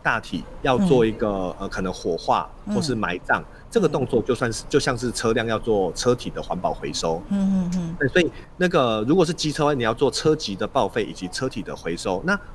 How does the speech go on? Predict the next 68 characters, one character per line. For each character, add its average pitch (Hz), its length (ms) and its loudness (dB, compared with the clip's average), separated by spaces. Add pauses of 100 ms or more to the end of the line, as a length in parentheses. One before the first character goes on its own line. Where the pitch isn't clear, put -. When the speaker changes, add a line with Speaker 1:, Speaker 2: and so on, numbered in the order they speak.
Speaker 1:
微 156 120 6
电 202 180 4
车 185 180 0
呢？ 175 300 2
微 151 100 2
电 202 160 4
车 175 120 -2
现 170 220 -2
在 165 80 -2
没 139 140 -2
有 117 100 0
车 117 180 -4
牌， 78 240 -4 (340)
所 202 120 0
以 190 80 2
你 190 260 2
基 151 140 -6
本， 139 140 -6
Speaker 2:
对。 101 40 -14 (220)
Speaker 1:
对， 151 160 2
你 120 120 -4
基 208 120 -2
本 147 140 4
上 160 180 0
你 113 140 -2
要 135 100 4
报 143 160 2
废 131 140 2
就 131 80 -2
是 120 160 0
直 107 160 -2
接 117 100 6
送 117 160 4
回 101 160 2
收， 101 220 4
就 104 100 4
回 95 160 2
收 98 140 0
掉 98 100 2
就 92 120 0
没 85 220 2
了。 80 200 0 (120)
Speaker 2:
哦。 240 280 2
Speaker 1:
可 240 80 4
是， 160 480 0
嘿， 143 100 -8 (280)
以 156 100 0
后 226 160 2
呢？ 220 240 2
以 139 80 -2
后 214 140 2
既 214 140 0
然 151 120 4
有 139 140 4
领 123 180 0
牌 85 220 -4
了， 82 200 -2
有 107 120 -2
那 170 100 0
个 180 80 2
车 - 260 2
牌 95 200 -2
的， 95 120 -4
有 90 120 -2
车 131 360 0
籍 82 360 -8
在 87 200 0
了， - 160 -10